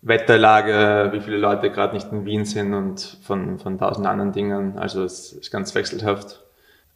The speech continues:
Aber prinzipiell, es, es gibt auf jeden Fall immer wieder neue Leute und es, es sind auch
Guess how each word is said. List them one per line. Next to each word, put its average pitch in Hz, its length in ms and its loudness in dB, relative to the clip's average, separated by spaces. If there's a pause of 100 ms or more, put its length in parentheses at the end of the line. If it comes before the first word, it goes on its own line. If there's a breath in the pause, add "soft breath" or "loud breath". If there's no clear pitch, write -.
Aber 107 960 2 (500)
prinzipiell, 117 480 4
es, - 140 0
es - 240 -4
gibt - 160 -2
auf 117 100 -2
jeden 120 180 0
Fall 117 180 4
immer 113 260 2
wieder 107 160 2
neue 104 280 4
Leute 113 520 4
und 104 300 -2
es, - 260 -6
es - 160 -4
sind 107 160 -2
auch 101 400 -2